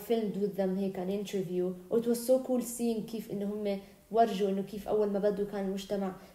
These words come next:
مش متقبلهم. هلأ شوي شوي يعني عم بتقبلوهم، بس لسه it's like weird.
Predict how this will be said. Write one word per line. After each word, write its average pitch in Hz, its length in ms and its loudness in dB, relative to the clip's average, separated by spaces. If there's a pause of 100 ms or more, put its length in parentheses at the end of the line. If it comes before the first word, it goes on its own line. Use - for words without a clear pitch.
(100)
مش 202 140 -6
متقبلهم. 226 580 2
هلأ 240 160 6
شوي 294 320 6
شوي 254 300 4
يعني 202 320 2
عم 190 100 0
بتقبلوهم، 196 720 0
بس 208 180 -6
لسه 196 260 -2 (220)
it's 202 200 0
like - 240 -2
weird. 196 380 2